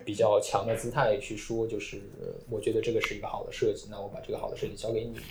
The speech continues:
但是你放在美国的时候，其实更多的还是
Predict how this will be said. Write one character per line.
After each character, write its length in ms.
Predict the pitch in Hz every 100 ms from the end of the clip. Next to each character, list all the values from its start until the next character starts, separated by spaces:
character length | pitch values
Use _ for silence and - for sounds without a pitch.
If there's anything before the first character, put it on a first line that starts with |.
| - - - - - - -
但 100 | 120
是 120 | 117
你 320 | 113 104 -
放 120 | - 143
在 60 |
美 160 | 135 101
国 120 | 110
的 80 | 120
时 140 | -
候， 260 | 104 113 107
其 200 | - 110
实 320 | - 107 107 107
更 160 | 117
多 160 | 104 110
的 80 | 110 -
还 120 | 107
是 420 | - - 123